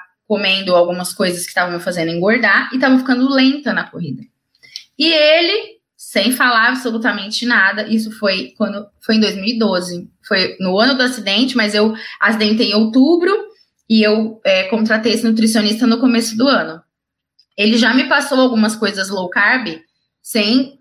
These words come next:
falar o termo low carb, sem eu saber que low carb existia. É, então, por exemplo, eu não, eu não comia arroz na hora do almoço vários dias,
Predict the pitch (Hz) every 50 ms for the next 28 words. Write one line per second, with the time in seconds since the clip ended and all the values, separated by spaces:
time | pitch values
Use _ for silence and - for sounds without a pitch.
0 | - - - 254 226 233 220 226 240 285 359 427 - - 294 269 - 277 254 254
1 | 240 220 220 220 214 - 226 202 214 240 285 277 294 302 - 320 294 285 294 311
2 | 311 359 370 359 269 277 269 320 - - 339 339 339 339 339 302 269 294 311 320
3 | 415 - - - 233 196 175 - - - - - - - - - - - - 208
4 | 208 202 202 202 202 196 196 196 196 196 196 202 220 220 247 233 233 240 262 240
5 | - - 214 214 214 208 202 - 208 226 220 226 214 208 208 214 - - 208 208
6 | 208 208 214 214 214 220 254 226 226 208 202 196 196 190 190 190 - - - 214
7 | 220 233 233 220 208 208 214 196 180 180 185 190 208 220 247 240 226 208 208 -
8 | 214 - 202 190 185 180 214 240 - 254 262 262 262 254 240 240 240 254 254 -
9 | - -